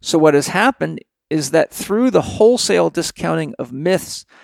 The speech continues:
by academic institutions, the word myth has become a synonym for a lie.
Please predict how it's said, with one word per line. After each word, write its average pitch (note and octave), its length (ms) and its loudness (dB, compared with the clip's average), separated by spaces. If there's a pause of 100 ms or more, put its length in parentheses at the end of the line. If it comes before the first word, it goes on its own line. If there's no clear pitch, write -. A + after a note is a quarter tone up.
(220)
by C#3+ 180 -4
academic C#3+ 600 -4
institutions, C#3+ 1080 0
the C#3+ 100 0
word C#3+ 460 0
myth F#3 520 0
has F3+ 180 0
become F3 400 -2
a - 20 -8
synonym C#3+ 640 -4 (320)
for C3+ 400 2
a C3+ 60 -2
lie. C3 560 -2